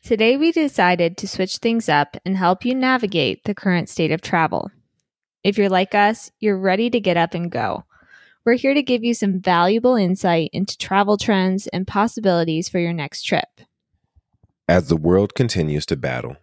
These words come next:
Speaker 2: the covid nineteen pandemic, summer travel plans can be a bit tricky to navigate. The good news is we've done the work for you and laid the groundwork for your next getaway. Pay attention. Today's episode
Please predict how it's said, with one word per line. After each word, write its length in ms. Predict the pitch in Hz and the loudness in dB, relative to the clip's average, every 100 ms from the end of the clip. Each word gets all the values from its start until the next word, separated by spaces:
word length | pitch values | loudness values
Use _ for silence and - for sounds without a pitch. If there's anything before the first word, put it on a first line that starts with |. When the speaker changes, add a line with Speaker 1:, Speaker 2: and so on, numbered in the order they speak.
| - | -14
Speaker 2:
the 60 | - | -6
covid 360 | - 78 71 | -2 -2 -2
nineteen 440 | 80 73 - 95 90 | -2 -2 -4 -4 -2
pandemic, 520 | 104 92 71 64 - _ _ _ | -2 0 -2 -4 -12 _ _ _
summer 260 | - 95 101 | 0 0 2
travel 300 | 107 95 92 | 2 2 2
plans 340 | - 82 80 | 0 -2 -2
can 140 | - | -4
be 160 | 80 80 | -4 -2
a 80 | 73 _ - | -4 _ 0
bit 320 | 110 104 - | 2 2 -2
tricky 300 | - 90 85 | -2 -2 -2
to 100 | 78 | -4
navigate. 540 | 76 67 60 58 - _ _ _ _ _ | -4 -6 -8 -10 -12 _ _ _ _ _
The 80 | 90 | -2
good 240 | 80 113 | 2 2
news 220 | 120 104 73 | 4 2 2
is 320 | 69 69 - _ - | -2 -4 -12 _ -4
we've 200 | 80 80 | -2 2
done 160 | 82 | 2
the 80 | 80 | 2
work 180 | 73 69 | 0 -2
for 300 | - 78 76 | -2 0 2
you 240 | 76 90 - _ _ | 0 -4 -8 _ _
and 140 | - 76 | -6 -2
laid 160 | 78 | -2
the 60 | 73 | -2
groundwork 580 | 73 87 90 73 71 - | -2 0 2 0 -2 -4
for 120 | 76 | -4
your 340 | 71 80 90 | 2 4 4
next 320 | 82 76 73 | 2 -2 -4
getaway. 500 | - 71 58 55 57 _ _ _ _ _ _ _ - | -4 -4 -4 -8 -12 _ _ _ _ _ _ _ -2
Pay 220 | - 101 | 2 4
attention. 640 | 104 - 90 87 - 62 - _ _ _ - | 2 0 0 -2 -4 -10 -14 _ _ _ -6
Today's 480 | 85 78 87 98 - | 0 2 4 2 0
episode 640 | 101 - 107 104 107 107 | -2 -2 -2 0 0 0